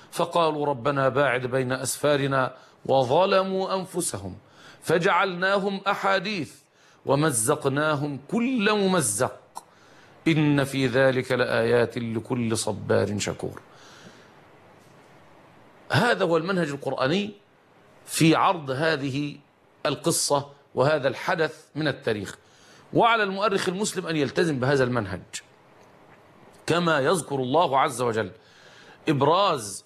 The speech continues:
النتائج الخطيرة التي حدثت، هذا الانهيار، هذا الدمار، هذا الخراب،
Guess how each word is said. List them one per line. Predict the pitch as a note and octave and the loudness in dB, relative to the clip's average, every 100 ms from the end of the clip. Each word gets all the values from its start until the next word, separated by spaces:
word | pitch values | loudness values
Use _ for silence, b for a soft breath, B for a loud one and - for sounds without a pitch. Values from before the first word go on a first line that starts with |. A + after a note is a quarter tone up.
| - | -6
النتائج | B2+ A#2+ D3 E3+ D3+ C3 G#2 - - _ b b b _ B2+ | -4 -2 0 0 0 -6 -14 -20 -20 _ b b b _ -2
الخطيرة | B2+ - B2 E3+ G3+ D#3 | -2 -2 0 2 4 2
التي | C3 B2+ A#2+ | 2 0 -2
حدثت، | D3+ E3 D#3+ G3+ - _ - _ _ _ - | 0 0 0 -2 -4 _ -20 _ _ _ -4
هذا | B2+ C3+ | -2 2
الانهيار، | C#3 B2 C#3 D3+ G3+ A3 G#3+ | 0 0 0 2 2 2 -2
هذا | G#2+ C3 C3+ | -6 -2 -2
الدمار، | A2+ C3+ D#3 G3 F3+ C#3+ | -2 0 2 2 2 0
هذا | C#3 | -2
الخراب، | B2 C#3+ D#3 F#3+ A3 | -2 0 4 4 2